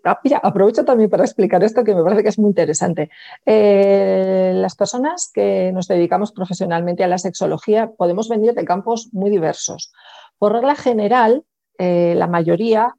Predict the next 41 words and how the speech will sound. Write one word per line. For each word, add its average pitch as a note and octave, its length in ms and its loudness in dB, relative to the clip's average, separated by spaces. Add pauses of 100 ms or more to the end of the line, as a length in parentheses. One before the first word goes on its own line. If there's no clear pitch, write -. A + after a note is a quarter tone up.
(140)
mm, F3+ 160 -8
provienen F3+ 500 -4
de - 80 -4
la - 100 -4
psicología E3+ 760 -2
o F#3+ 60 -8
incluso F3+ 380 -4
de A3+ 100 0
la G3 100 -4
medicina, F#3+ 640 -8 (260)
¿eh? G#3+ 340 -8
Ma-, E3+ 480 -8
más G#3 480 -8
psicología, E3+ 640 -4
en F#3 120 -6
segundo E3+ 340 -4
lugar F#3 240 -2
yo G3+ 80 -2
diría F3 220 -2
que F3 120 -8
quizás F3 300 -14
medicina. D#3 520 -10 (440)
Pero A#3+ 380 2
otras G#3+ 340 -2
personas A#3 460 -2
venimos, A3 440 -2
por F3 160 -4
ejemplo, G3+ 360 -2
del D3+ 140 -4
trabajo D#3 340 -6
social C4 440 0 (460)
o A3+ 460 2
de E3+ 440 -2
profesionales F3 540 -4
de A3 60 -2
la F#3 100 0
educación, D3+ 640 -6
maestros, F3+ 760 -4
maestras, F#3+ 920 -6
eh, C#3+ 240 -12
etcétera. - 400 -12